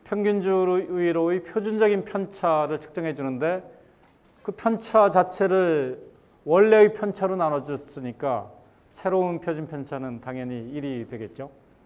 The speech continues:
따라서 그러한 표준화된 확률 변수의 확률 밀도 함수는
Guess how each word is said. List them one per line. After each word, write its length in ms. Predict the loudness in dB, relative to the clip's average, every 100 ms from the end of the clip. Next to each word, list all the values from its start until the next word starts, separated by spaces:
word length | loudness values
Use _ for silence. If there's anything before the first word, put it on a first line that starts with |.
| _ _ _ -20 -20 -20 _ -4
따라서 280 | -2 -2
그러한 640 | 2 8 10 10 6 -4 -4
표준화된 600 | -4 0 4 6 4 0
확률 340 | -2 0 0
변수의 1700 | 0 -2 -4 -4 0 2 2 2 0 0 -4 -8 -4 2 2 2 -6 -14 -16
확률 320 | -6 -2 0 0
밀도 300 | 0 2 2
함수는 600 | 2 -6 -4 -4 -6